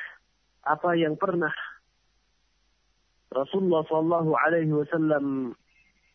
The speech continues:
katakan tentang masalah kematian adalah sesuatu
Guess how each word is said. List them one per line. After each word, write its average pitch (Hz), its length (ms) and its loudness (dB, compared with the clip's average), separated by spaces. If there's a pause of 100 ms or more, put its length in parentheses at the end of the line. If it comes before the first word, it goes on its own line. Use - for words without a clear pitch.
(280)
katakan 156 720 0
tentang 156 560 0
masalah 151 400 0
kematian 151 560 0 (1500)
adalah 165 320 2
sesuatu 185 480 -2